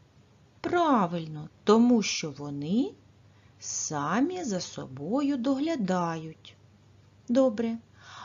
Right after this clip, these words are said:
А ті тваринки, які живуть не в лісі, а вдома, як називаються? Свійські. А чому вони свійські?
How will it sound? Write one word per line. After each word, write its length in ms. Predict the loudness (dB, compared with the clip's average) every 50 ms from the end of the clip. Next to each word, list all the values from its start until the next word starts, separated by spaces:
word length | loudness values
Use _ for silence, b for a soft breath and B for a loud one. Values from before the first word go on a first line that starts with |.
| B B
А 120 | B -2
ті 200 | 0 2 0 0
тваринки, 680 | 0 2 2 2 2 2 2 2 4 2 2 2 0 -2
які 380 | 0 0 -2 -2 -2 -2 0
живуть 440 | 0 0 0 -2 -2 -2 -4 -2 -2
не 160 | -2 0 0
в 80 | 0 -2
лісі, 540 | -2 0 0 -2 -2 -4 -6 -6 -8 -10 -10 -8 -6
а 100 | -6 -4
вдома, 680 | -6 -6 -8 -8 -8 -6 -6 -6 -4 -4 -4 -4 -4 -8 -10 -12
як 380 | -10 -6 -4 -4 -4 -6 -6 -6
називаються? 920 | -6 -4 -2 -2 -2 -2 0 0 0 -2 -2 -6 -8 -10 -8 -8 -8 -8 -10 -16 _ -20 _ _ -20 -20 _ _ _ -20 -20 -20 -20 _ -20 -20 _ _ _ _ _ -20 -20 -20 -20 _ -20 -20 -20 -20 -20 _ _
Свійські. 1120 | -16 -14 -12 -8 -8 -6 -6 -6 -6 -6 -6 -6 -6 -6 -4 -4 -6 -6 -8 -14 -16 -16 -18 -20 _ -20 -20 -20 B B B B B
А 120 | B 0 2
чому 440 | 2 2 2 4 4 4 4 4 4
вони 260 | 6 6 6 4 4
свійські? 760 | 2 0 0 2 2 2 0 0 -4 -8 -10 -10 -14 -14 -16